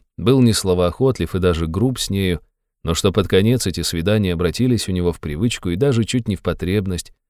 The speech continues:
так что он очень даже тосковал, когда она несколько дней была больна и не могла посещать его. Видится же она с ним по праздникам у Острожных ворот — или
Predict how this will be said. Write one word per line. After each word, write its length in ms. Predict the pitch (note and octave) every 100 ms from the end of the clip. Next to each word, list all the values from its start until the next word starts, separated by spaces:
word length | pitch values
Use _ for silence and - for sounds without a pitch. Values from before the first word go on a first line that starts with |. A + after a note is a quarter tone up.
| _ -
так 180 | D#3+
что 160 | - C3+
он 100 | C3
очень 260 | D#3 B2+ A#2
даже 220 | A#2+ A2
тосковал, 560 | G2+ - F2+ F#2 A2+
когда 320 | A2 E2 F2 E2+
она 140 | E2+
несколько 500 | E2+ F2 - D2+ D#2
дней 200 | E2+ A#2
была 240 | F2+ D#2+
больна 420 | C#2+ D2 E2 G#2+ - _ _ _
и 100 | D#2
не 80 | F#2+
могла 340 | F2+ D#2 F#2+ A2
посещать 600 | F2 - D2+ D2 C#2 -
его. 280 | - - - _ _ _ _ _ _ _ _ _ -
Видится 480 | F2+ D#3+ F3+ C#3 D3+
же 140 | C3+
она 200 | C#3 C3+
с 120 | A#2+ B2
ним 160 | C3
по 120 | A2 G2
праздникам 680 | G#2 B2 A#2 A#2 A#2+ A2
у 100 | -
Острожных 640 | G2 - - A#2 G2 F2+ F2+
ворот — 440 | D#2+ F#2+ A#3+ - _ _ C#3
или 320 | D3+ C#3